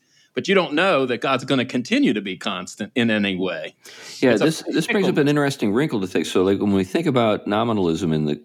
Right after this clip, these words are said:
Speaker 2: in the Christian world, the Franciscans come to mind. You know, we think
Speaker 1: Yeah.
Speaker 2: about,
Speaker 1: Yeah.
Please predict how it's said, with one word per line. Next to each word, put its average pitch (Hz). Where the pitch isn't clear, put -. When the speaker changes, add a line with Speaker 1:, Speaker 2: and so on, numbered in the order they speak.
Speaker 2:
in 73
the 73
Christian 73
world, 71
the -
Franciscans 87
come 62
to 57
mind. 55
You 71
know, 62
we 64
think 78
Speaker 1:
Yeah. 90
Speaker 2:
about, 58
Speaker 1:
Yeah. -